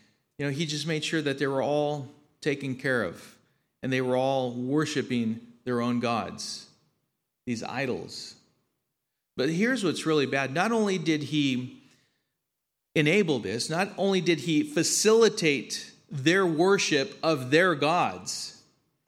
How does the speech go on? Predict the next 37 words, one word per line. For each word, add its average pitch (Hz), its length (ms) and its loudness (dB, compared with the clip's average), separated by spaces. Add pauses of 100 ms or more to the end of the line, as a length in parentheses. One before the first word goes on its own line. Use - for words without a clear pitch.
(520)
but 151 120 4
he 202 100 2
participated 156 880 2
in 127 80 0
the 123 100 2
worship 117 380 0
of 104 100 -2
their 107 120 0
gods. 90 600 -6 (260)
We 180 140 4
see 233 240 4
this 202 220 4
in 170 120 2
verses 165 380 2
five 165 280 2
through 175 200 0
eight. 190 320 0 (2250)
It - 60 -2
says, 196 200 6
"For 196 260 4
Solomon 208 560 4
went 214 220 4
after 190 480 2
Ashtoreth, 175 540 2
the 156 60 2
goddess 170 480 4
of 156 160 2
the 156 80 2
Sidonians." 156 600 2
It 156 120 2
doesn't 214 240 4
say 214 180 4
that 190 200 2
his 165 200 2
wives 160 380 2
did. 131 260 2
It 190 160 -4